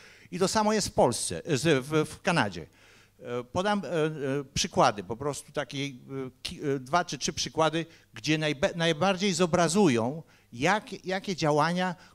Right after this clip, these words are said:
konsularne, czy powiedzmy ambasadorskie były, e, odnośnie Polonii, prawda, która nie była, e,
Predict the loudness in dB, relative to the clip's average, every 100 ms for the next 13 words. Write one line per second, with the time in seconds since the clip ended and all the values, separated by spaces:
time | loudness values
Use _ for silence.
0 | _ -2 0 2 2 4 2 0 -2 -4
1 | -8 -14 -12 -10 -6 -6 -2 -2 -2 -4
2 | -2 0 0 -2 -2 -6 -6 -8 -20 _
3 | 2 4 4 0 -8 _ _ -20 -20 -8
4 | -6 -4 -4 -4 -2 -4 -6 0 4 6
5 | 6 2 -4 -12 -10 -10 -8 2 4 4
6 | 4 6 6 4